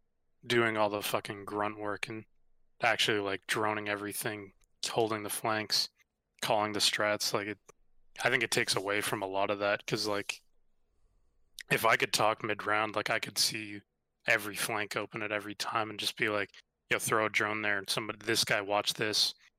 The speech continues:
for X amount of time, while this guy, okay, we can go execute, I can call the execute, three, two, one, fucking hit it." Like, I think it would just take away a lot of the coordination from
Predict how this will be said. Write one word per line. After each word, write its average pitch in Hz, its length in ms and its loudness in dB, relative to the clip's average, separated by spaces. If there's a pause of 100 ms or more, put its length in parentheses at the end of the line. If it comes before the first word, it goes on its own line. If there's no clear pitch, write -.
(100)
for 104 200 0
X 107 240 0
amount 104 220 -2
of 98 60 -6
time, 104 460 -2 (500)
while 107 160 6
this 104 200 2
guy, 107 180 0
okay, 107 280 -2
we 110 160 -4
can 117 100 -6
go 107 200 2
execute, 107 520 -2
I 104 140 2
can 104 140 -8
call 107 180 2
the 98 140 -2
execute, 110 540 0 (340)
three, 104 200 -2
two, 104 200 -2
one, 104 280 0
fucking 110 320 -4
hit 110 180 2
it." 113 200 -2 (360)
Like, 107 120 2
I 107 120 4
think 110 140 2
it 107 40 4
would 101 120 -2
just 104 180 0
take 107 240 0
away 101 460 0 (760)
a 120 80 8
lot 101 240 4
of 98 100 -6
the 104 80 0
coordination 101 840 -2
from 131 400 -6